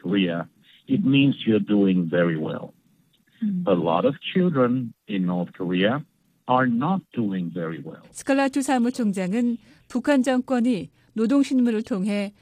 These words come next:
Speaker 2: 어린이들의 전화 사용으로 인한 미래를 염려하기 전에 어린이들의 영양 부족,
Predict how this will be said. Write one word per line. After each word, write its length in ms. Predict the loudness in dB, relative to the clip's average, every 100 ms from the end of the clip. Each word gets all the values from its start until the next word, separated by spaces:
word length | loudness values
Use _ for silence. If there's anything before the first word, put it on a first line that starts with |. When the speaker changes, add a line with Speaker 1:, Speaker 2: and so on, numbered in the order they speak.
| _ -4
Speaker 2:
어린이들의 720 | 0 2 2 2 0 0 -2
전화 400 | -2 0 2 0
사용으로 460 | 0 -2 -2 0 0
인한 400 | 0 -2 -4 -2
미래를 560 | 0 2 2 0 -2
염려하기 760 | 0 2 2 2 -2 -2 -2 -4
전에 460 | -4 -4 -2 -6 -12 _ _ _ _ _ -2
어린이들의 760 | 2 6 6 6 4 2 2
영양 460 | 0 2 4 4 2
부족, 440 | 0 -4 -4 -6